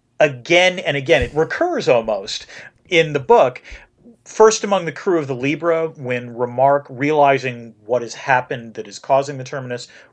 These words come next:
wants to essentially scuttle the ship, um, and some of her crew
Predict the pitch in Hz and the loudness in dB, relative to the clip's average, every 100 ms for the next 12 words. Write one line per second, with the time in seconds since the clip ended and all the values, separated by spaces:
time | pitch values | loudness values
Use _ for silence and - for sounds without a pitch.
0 | - 151 143 151 131 143 135 120 - - | -4 -4 -4 -6 -4 -6 -6 -10 -4 0
1 | 139 123 113 - 139 - _ - - _ | 0 0 -8 -4 -4 -4 _ -20 -20 _
2 | _ 131 120 117 117 123 135 120 110 110 | _ -4 -2 -6 -12 -4 -2 -2 -4 -12
3 | 107 _ _ - - 135 120 127 117 - | -18 _ _ -14 -8 -8 -6 -4 -4 -4
4 | 139 120 113 | -4 -4 -6